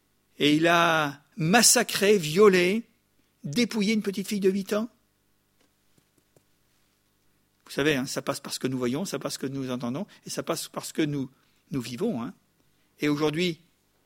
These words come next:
quelle nourriture, quelle nourriture donne-t-on à la jeunesse ? Quelle nourriture donne-t-on aux hommes ?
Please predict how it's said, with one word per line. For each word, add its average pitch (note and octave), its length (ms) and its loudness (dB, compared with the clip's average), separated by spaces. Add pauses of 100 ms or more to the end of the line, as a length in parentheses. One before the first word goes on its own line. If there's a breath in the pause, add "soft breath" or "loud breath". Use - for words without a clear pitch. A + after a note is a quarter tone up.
(280)
quelle C4+ 220 4
nourriture, C#3+ 720 0 (760)
quelle C4+ 260 4
nourriture F#3+ 440 0
donne-t-on D#3+ 400 -4
à D#3 40 -8
la C#3+ 120 -8
jeunesse ? F3 400 -10
Quelle F3+ 160 -4
nourriture F#3+ 400 -8
donne-t-on F#3 360 -6
aux G#3+ 140 -8
hommes ? B3 300 -10